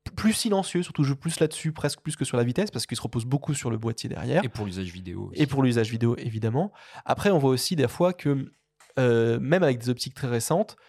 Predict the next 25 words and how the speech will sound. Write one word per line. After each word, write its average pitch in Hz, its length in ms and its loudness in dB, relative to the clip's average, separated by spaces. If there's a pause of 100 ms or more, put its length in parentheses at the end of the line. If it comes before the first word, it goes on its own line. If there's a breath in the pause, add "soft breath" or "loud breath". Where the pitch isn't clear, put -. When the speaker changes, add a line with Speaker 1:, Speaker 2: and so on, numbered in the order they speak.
(400 soft breath)
Speaker 1:
euh, 117 340 0
les 120 220 2
boîtiers, 139 600 2 (100)
avec 117 200 0
des 110 160 -4 (120)
très - 220 2
fortes - 280 -6
rafales, 139 480 -2 (100)
qui - 80 -18
proposent 117 220 -6
un 104 40 -6
suivi 120 360 -8
très - 140 -6
efficace - 280 -10
avec 104 100 -14
des - 60 -16
très - 160 -12
fortes - 160 -10
rafales, 165 380 -4 (420 loud breath)
n'offrent 156 560 2
pas 175 160 0
cette - 240 -10
performance 131 380 -2
de 120 80 0
rafale 180 340 0